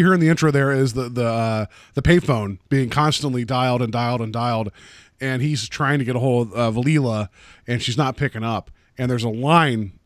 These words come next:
at the, the phone booth, and that's whenever, um, you know, uh, Alfred Hitchcock shows up and says he has to make a phone call. <laughs>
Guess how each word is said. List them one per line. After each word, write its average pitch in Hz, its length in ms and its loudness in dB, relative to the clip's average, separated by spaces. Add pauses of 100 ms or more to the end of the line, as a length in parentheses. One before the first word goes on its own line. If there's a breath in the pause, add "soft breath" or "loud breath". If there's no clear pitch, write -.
at 123 240 -4
the, 110 380 -4
the 107 220 -6
phone 151 280 2
booth, 107 340 -8 (480 soft breath)
and 123 220 -2
that's 135 200 -2
whenever, 123 460 0
um, 107 400 -2 (240)
you 120 140 -8
know, 110 300 -6
uh, 117 180 -6
Alfred 135 240 0
Hitchcock 127 340 -2
shows 113 260 -4
up 107 220 -6
and 113 80 -6
says 117 140 -4
he 131 80 0
has 120 80 -4
to - 80 -8
make 117 100 -2
a - 40 -2
phone 135 240 0
call. 104 380 -4
<laughs> - 60 -20